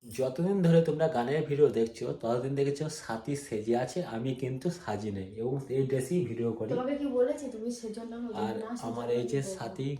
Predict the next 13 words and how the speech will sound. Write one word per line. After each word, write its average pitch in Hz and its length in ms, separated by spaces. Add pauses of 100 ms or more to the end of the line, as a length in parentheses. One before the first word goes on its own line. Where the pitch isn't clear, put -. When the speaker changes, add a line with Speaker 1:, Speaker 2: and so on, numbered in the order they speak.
Speaker 1:
গিন্নি, 147 460 (840)
আর 123 120
একটা 127 200
গিন্নি 147 280
ছিল 139 280
এখন, 135 280
এতক্ষণ 127 340
Speaker 2:
এই 131 100
Speaker 1:
বসে। 254 160
Speaker 2:
দেখো, 247 200
একটা 240 240
কথা 226 220
বলি, 208 300